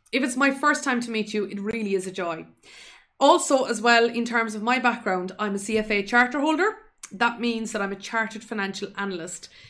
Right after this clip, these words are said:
and I am trained very highly in analysing stocks. And of course, what we're going to do today is discuss a range of themes and also, naturally, turn our attention to the VectorVest system to see what stocks fit in with those themes.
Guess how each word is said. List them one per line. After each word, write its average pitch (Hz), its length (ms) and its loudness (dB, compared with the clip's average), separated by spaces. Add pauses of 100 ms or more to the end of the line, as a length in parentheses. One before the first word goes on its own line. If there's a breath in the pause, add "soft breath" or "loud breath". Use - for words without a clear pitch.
(160 loud breath)
and 190 340 -2
I 202 120 0
am 190 220 0
trained 277 480 0
very 269 320 4
highly 277 440 2
in 214 300 -4
analysing 208 520 -2
stocks. 185 500 -6
And 208 160 -4
of 202 120 -10
course, - 560 0
what 196 140 -2
we're 202 80 -2
going 208 240 -4
to 214 100 -14
do 185 140 -8
today 175 440 -6 (360 loud breath)
is 285 220 2
discuss 277 400 -2
a 277 60 0
range 330 420 0
of - 80 -6
themes 180 440 -4 (120)
and 240 240 2
also, 214 520 -2 (220 loud breath)
naturally, 196 720 -2
turn 302 480 0 (100)
our 220 260 0
attention 202 440 -8
to 196 100 -12
the 185 100 -8
VectorVest 185 420 -8
system 180 440 -10
to - 120 -14
see 208 160 -4
what 185 200 -6
stocks - 360 -6
fit 185 180 -6
in 175 160 -12
with 160 120 -14
those 165 180 -10
themes. 233 400 -4